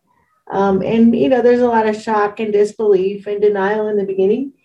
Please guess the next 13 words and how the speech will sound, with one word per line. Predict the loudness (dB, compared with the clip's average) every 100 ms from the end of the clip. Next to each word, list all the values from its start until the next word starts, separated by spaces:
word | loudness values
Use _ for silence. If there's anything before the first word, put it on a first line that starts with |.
| _ _ _ _
By | -2
the | 0 0
time | 0 2 2
they | 0
get | 0 -2
here, | 0 0 0
frequently | -2 -6 -6 -2 0
they're | 2
ready | 2 2 2
to | -2
do | -6 -6
something | -6 -4 -4 -2 -2
new. | -2 -2 -6 -10